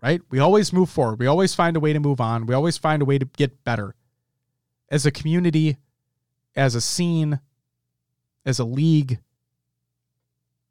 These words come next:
always find a way to move on and be better. And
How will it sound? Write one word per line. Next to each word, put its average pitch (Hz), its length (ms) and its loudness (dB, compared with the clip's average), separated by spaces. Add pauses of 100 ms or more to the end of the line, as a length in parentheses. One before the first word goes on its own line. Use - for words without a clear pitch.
(180)
always 170 360 4
find 151 220 0
a 143 40 0
way 143 160 2
to 135 60 0
move 131 200 -2
on 117 180 -2
and 107 60 -6
be 110 80 -2
better. 98 300 -12 (1200)
And 139 500 0